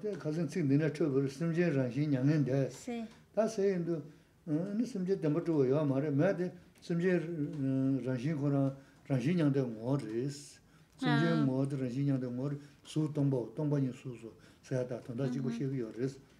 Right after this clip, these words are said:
Speaker 1: o ti se yo res, ¿no?
Speaker 2: Volviendo, volviendo a la última línea que estábamos repitiendo,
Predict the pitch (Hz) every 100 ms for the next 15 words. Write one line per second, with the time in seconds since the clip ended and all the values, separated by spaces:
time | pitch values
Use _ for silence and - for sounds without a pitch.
0 | - 120 139 - 110 98 104 131 - 127
1 | - - - - - - - 302 294 302
2 | 339 359 302 262 233 214 - - - -
3 | - - - _ - - 247 254 262 302
4 | 330 349 285 277 302 311 302 285 294 294
5 | 233 220 - 240 262 269 262 277 285 302
6 | 285 254 240